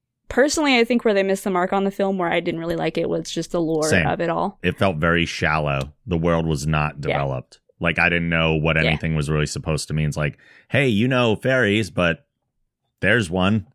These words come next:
Speaker 2: and that's all we're gonna
Speaker 1: <laughs>
Speaker 2: do about it."
Speaker 1: Yeah, like,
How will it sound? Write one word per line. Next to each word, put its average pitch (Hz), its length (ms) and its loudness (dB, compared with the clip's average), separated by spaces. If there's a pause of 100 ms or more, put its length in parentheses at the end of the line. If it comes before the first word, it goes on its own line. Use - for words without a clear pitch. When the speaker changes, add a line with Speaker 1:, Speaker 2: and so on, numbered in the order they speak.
Speaker 2:
and 80 100 -2
that's - 380 0
all 95 220 2
we're 107 80 2
gonna 107 320 2
Speaker 1:
<laughs> 269 400 0
Speaker 2:
do 135 320 4
about 90 320 2
it." - 180 0 (140)
Speaker 1:
Yeah, 196 160 2
like, 208 280 2